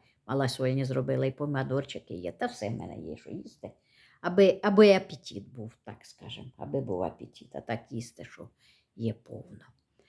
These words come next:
Так що бувайте здорові, бувайте щасливі,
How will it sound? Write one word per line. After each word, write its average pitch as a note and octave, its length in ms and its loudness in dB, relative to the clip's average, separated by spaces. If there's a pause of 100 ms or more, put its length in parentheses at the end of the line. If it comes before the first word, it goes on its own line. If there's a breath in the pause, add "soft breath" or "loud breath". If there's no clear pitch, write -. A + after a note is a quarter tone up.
(220 soft breath)
Так D3+ 200 -8
що E3 140 -4
бувайте C3 480 -2
здорові, G#3+ 680 0 (100)
бувайте A#2+ 500 -8
щасливі, G3 840 -2